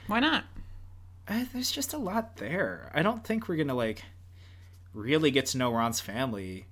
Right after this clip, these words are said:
Speaker 2: yet. Maybe we will. I don't know.
Speaker 1: Hmm.
Speaker 2: It just doesn't feel right to me. I feel like we still have, like, a little bit more to cover before we really get into Ron's family. Um, but who knows?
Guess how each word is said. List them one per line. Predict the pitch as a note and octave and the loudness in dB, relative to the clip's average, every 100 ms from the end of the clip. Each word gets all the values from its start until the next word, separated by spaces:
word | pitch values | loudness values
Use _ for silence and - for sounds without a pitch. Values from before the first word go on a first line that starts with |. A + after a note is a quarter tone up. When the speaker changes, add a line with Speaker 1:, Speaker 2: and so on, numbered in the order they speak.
| - F2 | -16 -12
Speaker 2:
yet. | G2 G2 F2+ - - - - - - - - - - | -10 -8 -10 -14 -18 -20 -20 -20 -20 -20 -20 -20 -12
Maybe | F#2+ C3 A#3+ F#3 | -4 0 2 0
we | G2+ | -2
will. | F2+ F#2 D#3 - | -6 -8 -8 -4
I | G3 | -4
don't | C4 | -2
know. | E4 A2+ G2 - | 0 0 -2 -10
Speaker 1:
Hmm. | C#4 - - - - - - | -12 -14 -18 -18 -18 -12 -4
Speaker 2:
It | - | 0
just | A3 | 2
doesn't | G#3+ G#3 G#3 | 2 2 2
feel | G#3 | 2
right | C#3 D#3 | 4 2
to | - | 2
me. | G#2+ | -2
I | A#2 | -2
feel | D3 C#3+ | 2 2
like | C#3+ | 2
we | D3 | 2
still | - C#3 C3+ | -2 2 4
have, | B2+ | 4
like, | A#2 G#2+ | 2 -2
a | A2 | -4
little | A#2 B2+ | -4 -2
bit | B2 B2+ | -2 -2
more | A#2+ A#2 | -2 -2
to | A2+ | -4
cover | - A#2+ A2 G2+ | 0 2 2 -2
before | G#2 - A#2 | -4 -2 -2
we | G#2+ | 0
really | G2+ G#2 G#2+ G2+ | -2 -2 -2 -4
get | G2 | -6
into | F#2+ F2+ | -8 -8
Ron's | F#2+ F2+ F2+ - | -8 -6 -6 -8
family. | - E2+ - - - - - - - - - - - | -8 -12 -14 -14 -16 -18 -20 -20 -20 -20 -20 -20 -4
Um, | A#2 G#2+ F#2+ F2+ F#2+ A2 - - - - | 2 2 2 -4 -8 -10 -12 -18 -6 4
but | A3+ C4 - | 6 6 4
who | B3 | 4
knows? | A3+ G2+ - | 4 4 -2